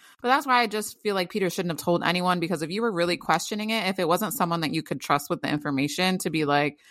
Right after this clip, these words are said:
"This allegedly happened, but, like, I'm not sure about it," then you don't need to tell anybody, because now the whole school knows for what, and that's why Darcy probably ev-, is gonna even feel worse because it didn't happen.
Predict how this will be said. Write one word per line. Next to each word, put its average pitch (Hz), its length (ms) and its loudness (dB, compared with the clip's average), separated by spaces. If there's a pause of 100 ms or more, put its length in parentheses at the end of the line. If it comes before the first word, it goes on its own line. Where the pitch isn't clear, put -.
(280)
"This 202 280 4 (200)
allegedly 165 480 -4
happened, 170 440 0
but, 170 100 0
like, 143 180 -2
I'm 151 180 2
not 165 200 0
sure 214 200 -6
about 220 260 0
it," 214 160 -4
then 196 100 -2
you 220 80 0
don't 226 100 -2
need 214 140 2
to 170 80 4
tell 123 200 0
anybody, - 540 -6
because 185 240 -2
now 185 160 4
the 196 120 0
whole 185 120 0
school 175 240 -4
knows 160 280 -2 (340)
for 165 100 2
what, - 400 4
and 170 180 0
that's 156 220 2
why 147 100 2
Darcy 143 360 -4
probably 147 320 0
ev-, 135 180 -4
is 160 140 -2
gonna 147 160 0
even 143 240 -2
feel 143 340 -2
worse 214 680 2
because 160 440 2
it 165 120 -4
didn't 165 240 0
happen. 180 360 0